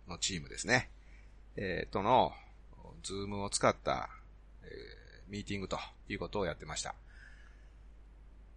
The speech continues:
西日本は八月の十七日開催ということで、もうどんどんですね、日にちが近づいていて、もう早速、それぞれどんなネタを出してもらうのかとか、もう具体的な動きに今入ってましてですね、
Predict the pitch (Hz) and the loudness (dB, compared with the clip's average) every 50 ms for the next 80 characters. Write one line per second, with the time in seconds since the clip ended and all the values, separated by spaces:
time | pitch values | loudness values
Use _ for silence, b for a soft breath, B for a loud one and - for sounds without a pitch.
0 | - - - - - - - - - - - - - - - - - - - - | -18 -18 -18 -18 -18 -18 -18 -18 -18 -18 -18 -18 -18 -18 -16 -16 -16 -16 -18 -18
1 | - - - - 127 143 - - 175 185 185 190 202 196 165 139 135 135 131 123 | -18 -18 -6 -2 2 4 4 6 6 6 8 8 8 8 10 12 12 12 12 12
2 | 104 120 - - 127 131 131 - - 143 139 131 127 151 160 160 165 165 160 160 | 12 10 4 8 8 8 8 8 6 2 0 2 2 2 4 6 6 8 8 6
3 | 160 156 - - 170 156 139 117 107 92 - 90 87 - 95 87 90 85 90 92 | 6 4 6 10 12 12 12 12 8 6 6 2 -2 -2 -2 -2 0 0 0 0
4 | 95 98 117 143 156 151 127 113 95 90 80 80 - - 98 95 92 92 101 101 | 2 4 4 4 4 4 4 4 4 4 2 0 0 2 4 4 4 4 4 2
5 | 95 90 - 95 95 - - - 90 - 92 92 - - 73 73 - - 123 123 | 0 0 2 2 2 2 2 0 0 0 0 -6 -4 -6 -8 -8 0 6 8 8
6 | 117 92 78 - - - - - - - - - - - - - - - - 110 | 8 8 6 2 -4 -10 -16 -16 -16 -16 -18 -18 -18 -16 -18 -18 -14 -10 -4 0
7 | - - 151 151 - - 175 160 - 170 165 165 165 160 151 - - - - - | 10 10 10 10 10 6 6 6 8 6 8 10 10 10 10 8 4 -4 -18 -18
8 | - - - - - - - - 135 135 139 139 135 120 110 127 139 143 131 120 | -18 -18 -18 -18 -14 -6 2 4 6 6 8 8 10 10 10 8 6 8 8 6
9 | 101 98 92 87 101 92 92 101 101 - - 104 87 87 90 90 87 82 76 73 | 6 6 6 6 6 6 6 6 4 4 2 2 4 4 4 4 2 0 -2 -4
10 | - - - - 92 90 87 85 87 87 - 117 - 143 143 147 - 135 139 139 | -6 -6 2 4 6 8 8 6 4 -2 -2 10 12 12 12 12 8 4 4 4
11 | 135 131 127 123 - 127 117 92 78 - 87 82 76 76 85 82 - - 73 67 | 4 4 4 0 0 0 0 0 0 -2 -2 -2 0 0 0 -2 -2 -4 -6 -4
12 | 69 - - 65 57 - - - 98 101 92 76 - | -4 -4 -4 -4 -4 -4 -4 2 4 4 4 4 2